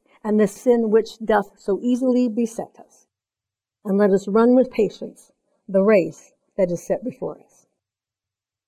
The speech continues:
And in the Passion Translation, it sounds like this. "As for us, we have all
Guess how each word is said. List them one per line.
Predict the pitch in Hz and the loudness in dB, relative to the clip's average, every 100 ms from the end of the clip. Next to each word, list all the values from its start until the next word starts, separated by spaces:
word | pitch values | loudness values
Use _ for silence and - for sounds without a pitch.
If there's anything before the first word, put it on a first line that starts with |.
| _ _ _ _ _ _ _ _ _ _ | _ _ _ _ _ _ _ _ _ _
And | 180 | -6
in | 190 | -4
the | 180 | -4
Passion | 208 185 - | -6 -8 -10
Translation, | 185 196 190 190 190 - 285 277 - | -12 -10 -10 -8 -8 -6 -10 -10 -12
it | 247 | -12
sounds | 170 175 | -10 -10
like | 220 - | -12 -8
this. | 392 - _ _ _ _ _ _ _ _ _ _ _ _ _ _ - | -10 -10 _ _ _ _ _ _ _ _ _ _ _ _ _ _ 2
"As | 359 339 | 2 2
for | - 226 | 0 2
us, | 202 254 254 - _ | 4 2 -2 -16 _
we | 269 240 | 0 2
have | 247 240 - | 2 2 0
all | 277 302 311 330 | 4 4 4 0